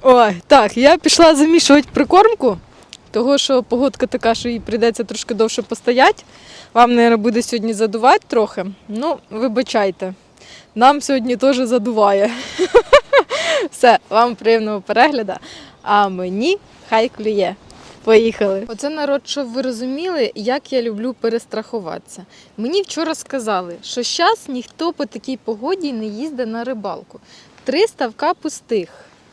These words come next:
Ну я просю поставити мені табличку «Резерв», щоб точно ніхто не сів на моє містечко. Ага. Ну, ви поняли. Опитна жінка тридцять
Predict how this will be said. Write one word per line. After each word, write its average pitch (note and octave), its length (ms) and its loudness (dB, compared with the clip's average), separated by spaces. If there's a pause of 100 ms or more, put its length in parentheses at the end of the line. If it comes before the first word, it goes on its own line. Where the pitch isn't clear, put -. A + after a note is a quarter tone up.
(280)
Ну G#3+ 120 -6
я C4 240 2
просю G#3+ 500 -8 (180)
поставити A#3+ 640 -4
мені G#3 180 -6
табличку G#3 640 -10
«Резерв», F#3 500 -10 (340)
щоб C#4+ 220 -4 (180)
точно G3 480 -4
ніхто D4 540 -4 (340)
не G3+ 180 -6
сів C#4+ 360 -4 (280)
на F#3+ 140 -10
моє G#3 420 -6 (220)
містечко. G3 800 -8 (180)
Ага. G#3+ 420 -4 (680)
Ну, A#3 140 -4
ви C4+ 80 -4
поняли. F#3+ 500 -6 (800)
Опитна D#4 500 -4
жінка D#4 500 -4
тридцять D4+ 360 -6